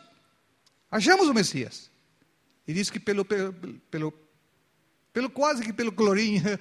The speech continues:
<laughs> pelo braço. E o que que ele fez? Levou a Jesus. Levou a Jesus. Então agora eu queria apresentar o meu,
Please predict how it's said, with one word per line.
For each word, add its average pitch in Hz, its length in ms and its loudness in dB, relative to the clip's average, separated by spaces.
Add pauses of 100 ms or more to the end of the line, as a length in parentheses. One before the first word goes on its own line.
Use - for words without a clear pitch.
(120)
<laughs> - 300 -20
pelo 190 200 4
braço. 220 580 4 (880)
E 190 100 2
o 196 40 0
que 190 120 -8
que 226 60 -2
ele 240 100 2
fez? 311 340 2 (2000)
Levou 208 1400 4
a 254 340 2 (960)
Jesus. 123 720 -8
Levou 226 1300 2
a 226 240 0
Jesus. 190 680 -4
Então 165 340 -4
agora 202 380 -2
eu 214 60 0
queria 208 200 -4
apresentar 185 500 -4
o 190 80 0
meu, 185 240 -2